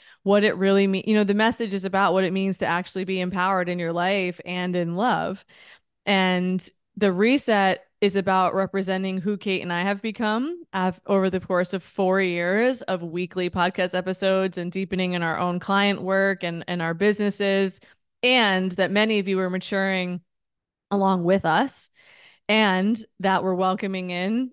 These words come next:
as always, every week we welcome in new people listening to The New Truth. And we're so grateful that you're with us. Welcome if you're new. We're so grateful for the ways in which you have shared this podcast. And, you know, we're so grateful for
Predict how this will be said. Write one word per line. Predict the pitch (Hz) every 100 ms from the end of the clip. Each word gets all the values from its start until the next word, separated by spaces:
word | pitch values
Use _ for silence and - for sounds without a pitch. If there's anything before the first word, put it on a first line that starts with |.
| _ -
as | 190 208
always, | 180 170 185 208 226 208
every | 214 190
week | 185 254 -
we | 202
welcome | 185 202 214 208
in | 202 214 220
new | 208 202
people | 208 196 175 170
listening | 180 180 170 170
to | 185
The | 175
New | 175 170
Truth. | - 156 151 175 -
And | 175
we're | 170
so | 165 202
grateful | 196 190 190 190 180 180
that | 175
you're | 175 170
with | 196 202
us. | 196 190
Welcome | 175 170 185 185 180
if | 175
you're | 170 175
new. | 196 214 208 202 - -
We're | 185
so | 180 190
grateful | 190 185 185
for | 180
the | 180
ways | 180 180 190
in | 185
which | 180 -
you | 175
have | 165
shared | - 180 180 208 202
this | 208
podcast. | - 196 202 214 196 190 202 - - - _
And, | - 185 185 185 180 180 - _ -
you | 190
know, | 185 175
we're | 170 185
so | 175 202 180
grateful | 185 170 175 170 170 - -
for | 180 170 170 170 165